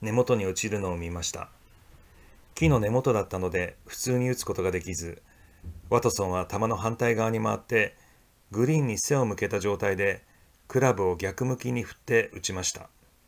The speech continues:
すると球はピンそば九十センチのところに止まり、観客は拍手喝采でしたが、私は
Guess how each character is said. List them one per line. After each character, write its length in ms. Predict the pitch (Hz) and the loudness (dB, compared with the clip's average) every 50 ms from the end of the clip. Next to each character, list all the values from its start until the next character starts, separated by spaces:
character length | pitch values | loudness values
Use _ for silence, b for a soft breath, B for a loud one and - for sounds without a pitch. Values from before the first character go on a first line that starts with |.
| _ _ _ _ b b b b b b b b b b b b b b | _ _ _ _ b b b b b b b b b b b b b b
す 220 | - - - - 120 | -8 -4 0 2 2
る 100 | 123 - | 4 4
と 120 | - 123 | 4 2
球 100 | - 120 | 2 2
は 260 | 120 127 120 104 92 | 2 4 4 4 2
ピ 140 | - - 127 | 2 0 0
ン 40 | 135 | 0
そ 120 | - - | 2 2
ば 100 | 120 123 | 2 2
九 220 | 110 - - 135 143 | 2 0 -2 -2 -2
十 100 | 156 147 | 0 0
セ 160 | - - 165 | 0 0 0
ン 60 | 156 | 0
チ 80 | 156 120 | 0 0
の 80 | 104 | -2
と 100 | - 98 | -2 -2
こ 80 | 87 104 | -4 -2
ろ 80 | 98 92 | -2 -2
に 60 | 90 | -4
止 100 | - 92 | -4 -4
ま 100 | 92 92 | -2 -2
り、 220 | 90 92 95 92 - b b b b b b b b b | -2 -4 -6 -8 -12 b b b b b b b b b
観 200 | - - 104 107 | -6 -4 -4 -2
客 240 | 107 107 101 - 110 | -2 -2 -2 0 0
は 100 | 107 95 | 0 0
拍 240 | - 131 - - - | 0 -2 -4 -4 -6
手 80 | 107 | -6
喝 160 | - - 95 87 | -4 -4 -4 -2
采 240 | - - 117 117 | -2 0 0 0
で 80 | 113 123 | 0 0
し 80 | 104 - | -2 -2
た 140 | 107 95 | -4 -4
が、 180 | 90 92 92 - - b b b b b b b b b b b - | -6 -6 -10 -12 -16 b b b b b b b b b b b -8
私 340 | - - 120 113 - - 113 | -4 0 0 2 2 2 0
は 280 | 110 107 - - - | 0 0 0 -2 -6